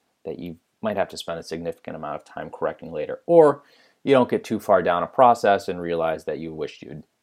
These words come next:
changed it up a little bit. Again, I can't emphasize the importance of taking a phased approach with whatever platform you are either building or purchasing.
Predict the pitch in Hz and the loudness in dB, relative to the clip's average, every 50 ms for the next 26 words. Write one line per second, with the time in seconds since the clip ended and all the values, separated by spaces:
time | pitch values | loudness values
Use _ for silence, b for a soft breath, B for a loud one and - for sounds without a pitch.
0 | _ _ - - - 78 - - 78 76 - - - - - - - - - - | _ _ -16 -12 -12 -10 -10 -12 -14 -12 -12 -12 -10 -12 -14 -14 -14 -16 -14 -14
1 | - - _ _ _ _ B B B B 104 101 90 85 - - - 139 131 127 | -16 -16 _ _ _ _ B B B B -2 -2 0 -2 -2 -4 0 0 0 0
2 | - - 113 104 - 104 - - 101 92 90 85 82 87 90 87 82 - - 80 | 0 -4 -6 -4 -4 -6 0 2 4 4 4 2 0 -4 -10 -12 -10 -6 -6 -6
3 | 71 80 - - - - 90 82 85 82 80 - - - 98 90 85 87 85 - | -6 -6 -10 -16 -10 -8 -8 -8 -6 -8 -10 -10 -8 -4 -4 -2 -2 -2 -6 -10
4 | - _ _ - _ - - 95 78 76 - - - _ _ _ _ _ _ - | -14 _ _ -20 _ -6 -4 -2 -2 -2 -4 -10 -18 _ _ _ _ _ _ -8
5 | - 85 - 92 90 92 92 95 104 110 101 101 92 90 _ _ _ _ _ _ | -8 -8 -8 -6 -4 -2 2 2 2 2 2 0 -2 -2 _ _ _ _ _ _
6 | _ _ - - 90 82 - - - 87 78 78 78 73 _ _ _ _ - 87 | _ _ 0 2 2 2 0 -2 -8 -6 -6 -6 -8 -12 _ _ _ _ -8 -6
7 | 80 - 82 80 80 80 73 - 80 78 76 78 76 76 - b b b b b | -6 -6 -6 -10 -10 -12 -12 -10 -10 -8 -8 -10 -10 -12 -14 b b b b b
8 | b b - 78 73 - - - - - - - - - | b b -6 -6 -6 -6 -6 -8 -10 -8 -8 -14 -16 -16